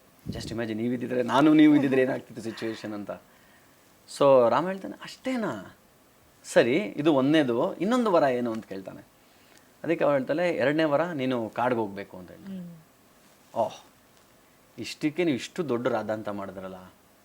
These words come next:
Speaker 1: ಅಂದ್ಬಿಟ್ಟು ರಾಮ ಹೇಳ್ತಾನೆ, "ಹ್ಮ್, ತಾಯಿ ಕೈಕೇಯಿ ಅವರೇ, ನೀವು ಅಂದ್ರೆ ನನಗೆ,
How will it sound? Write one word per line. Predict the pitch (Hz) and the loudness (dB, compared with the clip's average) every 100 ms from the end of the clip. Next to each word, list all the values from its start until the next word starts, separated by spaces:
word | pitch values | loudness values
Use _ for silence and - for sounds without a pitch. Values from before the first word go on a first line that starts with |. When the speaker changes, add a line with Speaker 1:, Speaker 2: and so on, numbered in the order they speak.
| _ _ _ - | _ _ _ -16
Speaker 1:
ಅಂದ್ಬಿಟ್ಟು | 104 135 113 | -12 -8 -8
ರಾಮ | 107 113 | -6 -6
ಹೇಳ್ತಾನೆ, | 95 95 98 127 _ _ _ _ _ - _ _ _ _ _ _ | -6 -10 -12 -14 _ _ _ _ _ -20 _ _ _ _ _ _
"ಹ್ಮ್, | 95 104 101 95 92 - | -12 -10 -10 -10 -14 -8
ತಾಯಿ | 104 117 113 | -4 -4 -4
ಕೈಕೇಯಿ | 95 101 104 110 110 | -8 -10 -6 -4 -4
ಅವರೇ, | 98 95 117 - _ _ _ _ _ _ _ | -6 -8 -12 -14 _ _ _ _ _ _ _
ನೀವು | 120 127 139 | -6 -2 0
ಅಂದ್ರೆ | 135 147 | 2 2
ನನಗೆ, | 135 123 117 107 95 87 | 0 -2 -2 -2 -6 -12